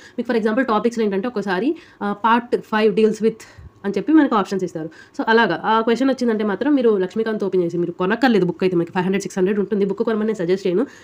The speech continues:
పీడీఎఫ్ మనకి నేను Telegram ఛానల్‌లో పెడతాను. So, మనకి పార్ట్స్ ఏవైతే ఉన్నాయో, మనకి లైన్‌గా పార్ట్స్ అయితే మనకు మెన్షన్ చేసి ఉంటాయి లక్ష్మీకాంత్లో, పార్ట్స్ కానీ, ఇంపార్టెంట్ ఆర్టికల్స్ కానీ, so, ఇవన్నీ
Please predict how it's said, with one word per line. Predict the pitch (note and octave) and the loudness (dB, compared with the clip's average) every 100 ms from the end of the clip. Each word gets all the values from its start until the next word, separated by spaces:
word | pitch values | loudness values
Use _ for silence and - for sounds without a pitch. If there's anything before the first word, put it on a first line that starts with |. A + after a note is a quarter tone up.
| - | 0
పీడీఎఫ్ | D4+ C#4+ C#4 | 4 6 4
మనకి | A#3+ G3+ G3+ | 2 2 2
నేను | F#3+ F3+ | 4 4
Telegram | F3+ G3 F#3 G3 | 0 -2 0 0
ఛానల్‌లో | F#3 F3+ F3 | 0 0 0
పెడతాను. | E3 E3+ F#3 A3 D#4+ - - | -2 -2 0 0 -2 -10 -8
So, | A#3 G#3+ | -2 0
మనకి | G#3 G#3+ G#3+ | 0 -2 -2
పార్ట్స్ | A3+ A#3 B3 | 2 2 2
ఏవైతే | A#3 A3 | 0 2
ఉన్నాయో, | G#3+ G3 F3+ B3+ | 2 2 0 -2
మనకి | A3+ G#3 | -2 -2
లైన్‌గా | F#3+ G#3 G#3+ | 0 2 2
పార్ట్స్ | G#3+ F#3 G#3 | 0 0 0
అయితే | G3+ | -2
మనకు | A3+ | 0
మెన్షన్ | G#3 F#3 A3 | 0 0 0
చేసి | G#3 G3+ | 0 0
ఉంటాయి | E3+ | -2
లక్ష్మీకాంత్లో, | D#3+ F#3+ F3+ E3+ F3 | -4 -6 -4 -4 -2
పార్ట్స్ | F#3 F#3 F#3+ | -2 0 0
కానీ, | F3+ F3+ | 2 4
ఇంపార్టెంట్ | F3 F#3 F3+ F3 | 4 2 0 -2
ఆర్టికల్స్ | F3 - F#3+ F#3+ | -4 0 0 0
కానీ, | F3 F#3 F#3 - - - | 2 0 0 -6 -20 -4
so, | A#3 | -2
ఇవన్నీ | B3 A3+ A#3+ A3+ | 2 4 6 4